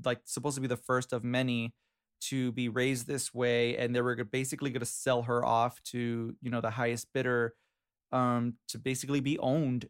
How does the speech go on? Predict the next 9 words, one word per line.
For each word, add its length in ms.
and, 380
and 260
used 560
for 160
assassinations 640
and 120
stuff. 340
And, 360
uh, 600